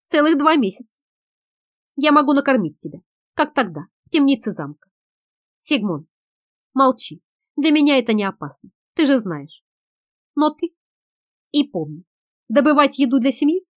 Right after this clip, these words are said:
забота всякого доброго мужа", гнусаво протянул Сигмон, совсем как жрец, ведущий брачную церемонию. "Значит, я, как примерная крестьянская жёнушка, буду пить кровь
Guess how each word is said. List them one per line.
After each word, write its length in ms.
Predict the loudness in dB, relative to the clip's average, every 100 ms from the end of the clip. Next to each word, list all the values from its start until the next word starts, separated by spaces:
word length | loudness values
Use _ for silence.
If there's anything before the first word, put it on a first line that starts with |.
| _
забота 420 | -2 0 0 -2 -4
всякого 440 | -6 -8 -10 -12
доброго 460 | -2 0 2 2 2
мужа", 320 | -2 -8 -16 -20 _ _ -2
гнусаво 460 | 0 2 4 2
протянул 320 | 2 0 0
Сигмон, 320 | 0 -4 -4 -6 _ _ _
совсем 380 | -4 0 0 0
как 160 | 0
жрец, 260 | -2 -6 -10 _ _
ведущий 480 | -2 0 -2 -6 -20 _ -6
брачную 500 | 0 0 0 -4 -2
церемонию. 640 | -2 -2 -4 -8 -10 -14 _ _ _ _ _ _ _ _ _ _ _ _ _
"Значит, 380 | -6 -4 -2 -2
я, 220 | -2 -8 -8 _ _ _
как 160 | -6 0
примерная 500 | 2 4 4 2 2
крестьянская 640 | -2 -2 -2 -2 -2 -2
жёнушка, 420 | -2 -6 -12 _ _ _ _ -2
буду 240 | 2 2
пить 220 | 2 -2 -2
кровь 180 | -10